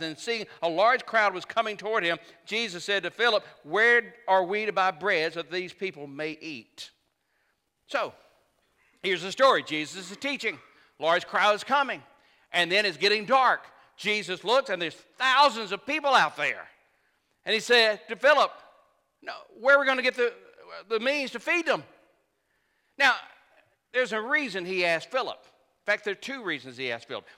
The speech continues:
Why didn't he ask the other disciples? Well, here's the reason. Philip is the most analytical disciple there is. We know that because if you read the gospel account,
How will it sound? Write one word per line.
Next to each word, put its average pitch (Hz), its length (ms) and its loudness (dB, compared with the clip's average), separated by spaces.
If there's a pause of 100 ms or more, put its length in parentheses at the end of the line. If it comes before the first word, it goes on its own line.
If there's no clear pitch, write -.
Why 147 140 -4
didn't 170 160 -4
he 170 80 -2
ask 185 160 -2
the 220 80 -6
other 269 160 -4
disciples? 143 640 -6
Well, 151 80 -20
here's 196 200 -12
the 185 60 -10
reason. 202 360 -10 (680)
Philip 269 380 4
is 196 160 -4
the 185 80 -6
most 175 240 -2
analytical 208 640 -2
disciple 160 480 -4
there 147 240 -6
is. 113 400 -12 (600)
We 247 140 0
know 302 180 8
that 214 200 6
because 208 200 -4
if 185 80 -10
you 196 100 -4
read 294 140 -4
the 294 60 -10
gospel 226 400 0
account, 175 340 -4